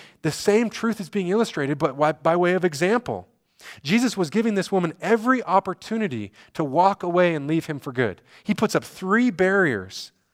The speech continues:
And yet in this process, he allows her to demonstrate the humility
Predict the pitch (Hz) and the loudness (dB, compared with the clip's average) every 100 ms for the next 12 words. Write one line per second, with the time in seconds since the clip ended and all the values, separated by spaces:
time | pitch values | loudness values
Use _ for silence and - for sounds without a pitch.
0 | _ - - - 160 165 - 180 226 220 | _ -20 -14 -6 2 2 2 -4 -2 -2
1 | - - 196 208 - - 101 - 151 139 | -4 -8 0 0 0 -6 -8 -6 -6 -4
2 | 151 165 - - 190 139 - - - 170 | -2 -2 -2 0 2 0 -4 -16 -6 -6
3 | 123 175 190 175 151 123 135 - 156 156 | 0 0 0 -6 -6 -6 -8 -6 -6 -2
4 | 175 226 190 107 92 | 0 2 2 0 -12